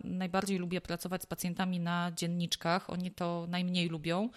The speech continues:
E, przede wszystkim dlatego, że to wymaga od nich zwiększonej pracy, zwiększonej świadomości, ale tak naprawdę bez tej świadomości to ten pacjent nie jest przekonany do słuszności podejmowanych przeze mnie kroków,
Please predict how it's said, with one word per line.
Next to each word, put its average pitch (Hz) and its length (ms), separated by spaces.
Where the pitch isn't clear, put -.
E, 180 240
przede 202 220
wszystkim 214 260
dlatego, 202 320
że 190 100
to 196 120
wymaga 185 380
od 175 180
nich 185 240
zwiększonej 180 680
pracy, 185 460
zwiększonej 175 440
świadomości, 165 720
ale 156 240
tak - 140
naprawdę 175 380
bez 196 280
tej 180 120
świadomości 170 840
to 240 100
ten 247 160
pacjent 247 380
nie 277 180
jest 220 140
przekonany 180 540
do 180 420
słuszności 202 840
podejmowanych 170 720
przeze 170 280
mnie 165 180
kroków, - 560